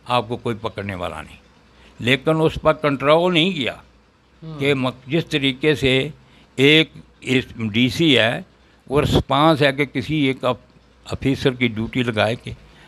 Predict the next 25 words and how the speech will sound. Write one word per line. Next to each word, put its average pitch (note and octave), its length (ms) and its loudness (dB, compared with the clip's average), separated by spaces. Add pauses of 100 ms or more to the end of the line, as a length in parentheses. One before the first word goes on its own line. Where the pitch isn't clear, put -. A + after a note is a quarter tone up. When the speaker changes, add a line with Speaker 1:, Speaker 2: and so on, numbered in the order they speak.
(160)
Speaker 1:
आपने C3 380 2
फलां A#2+ 460 -2
area B2 360 0
के A#2 160 -4
चेक - 520 -8
करना A2+ 240 -2
है, A#2 140 -2
क्यों A#2 400 -8 (200)
दुकानों A2 420 -2
के A2 120 -4
rate G#2 260 -4 (340)
माकूल G#2+ 460 -6
हैं G2 160 -4
या G2 140 -6
नहीं। - 280 -14 (260)
Speaker 2:
हम्म, D3+ 160 -12
हम्म। A#2+ 260 -14 (1700)
Speaker 1:
नहीं, A2 440 2 (120)
उसके C#3+ 300 -2
ऊपर B2+ 220 0
कोई B2 300 -2
ध्यान G2+ 340 0
नहीं - 240 -10
है। - 120 -20 (1300)
सिर्फ F#3 340 4